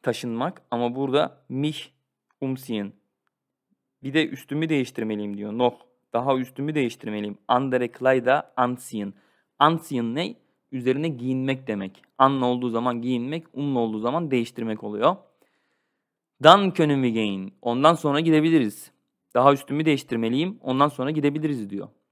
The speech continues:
Ich ziehe mich meistens sofort um. Ben diyor çoğunlukla hemen üzerimi değiştiririm. Wenn ich von der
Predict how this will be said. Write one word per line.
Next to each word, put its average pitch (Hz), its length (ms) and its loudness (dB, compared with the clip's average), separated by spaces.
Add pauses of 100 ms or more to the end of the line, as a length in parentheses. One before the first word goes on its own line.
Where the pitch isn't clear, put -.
(720)
Ich 120 140 -6
ziehe 185 380 0
mich 160 340 -4
meistens 165 640 0
sofort 131 460 -2 (100)
um. 143 440 -4 (440)
Ben 131 440 4
diyor 107 180 0
çoğunlukla 127 1160 0 (120)
hemen 165 600 2
üzerimi 123 480 2
değiştiririm. 104 720 -6 (640)
Wenn 127 300 0
ich 143 260 -6
von 123 160 0
der 131 120 4